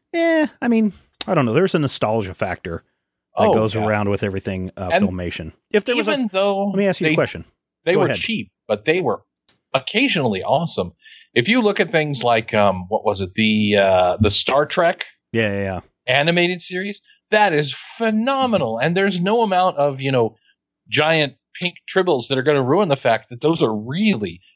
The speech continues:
Speaker 2: really good, deep animated episodes. Some of those are to the point where they're on a par with third season episodes of the original series.
Speaker 1: Well, what was cool about, um, Star Trek, the animated, or the animated series, was that, um,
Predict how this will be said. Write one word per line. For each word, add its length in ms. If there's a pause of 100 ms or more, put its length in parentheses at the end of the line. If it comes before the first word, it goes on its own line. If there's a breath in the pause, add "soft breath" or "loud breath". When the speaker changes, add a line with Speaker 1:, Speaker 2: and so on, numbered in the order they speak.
(140 soft breath)
Speaker 2:
really 640
good, 500 (200)
deep 360
animated 520
episodes. 600 (440 soft breath)
Some 280
of 160
those 320
are 120
to 120
the 120
point 280
where 140
they're 240
on 200
a 60
par 560
with 340
third 260
season 320
episodes 460
of 80
the 100
original 380
series. 640 (160)
Speaker 1:
Well, 140
what 100
was 180
cool 240
about, 480
um, 320
Star 300
Trek, 220
the 160
animated, 480
or 120
the 200
animated 340
series, 340
was 320
that, 360 (680)
um, 500